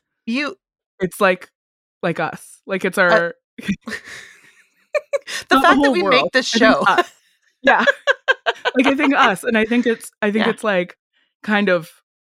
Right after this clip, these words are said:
Speaker 2: part of our, like, utopian imaginary. That we're like, "Yeah, yeah, yeah, there's hegemonic texts, but actually,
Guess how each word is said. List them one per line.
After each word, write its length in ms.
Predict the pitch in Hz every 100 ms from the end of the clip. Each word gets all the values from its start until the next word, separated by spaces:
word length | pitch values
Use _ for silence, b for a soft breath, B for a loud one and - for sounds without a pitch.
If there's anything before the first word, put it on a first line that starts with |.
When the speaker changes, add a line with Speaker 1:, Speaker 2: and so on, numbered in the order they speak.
| _ _
Speaker 2:
part 260 | - 185
of 120 | 180 180
our, 160 | 180
like, 400 | 170 151 170 _ _ _ _ _ -
utopian 560 | 196 175 175 180 165
imaginary. 680 | 160 160 170 165 95 87 214 _ _ _ _ -
That 100 | 208
we're 80 | 247
like, 240 | 285 302 427
"Yeah, 60 |
yeah, 500 | 480 508 494 523 466
yeah, 40 | 403
there's 200 | 339 330
hegemonic 520 | 381 294 262 277 233
texts, 320 | - 311 - -
but 120 | 220
actually, 480 | 269 - 254 233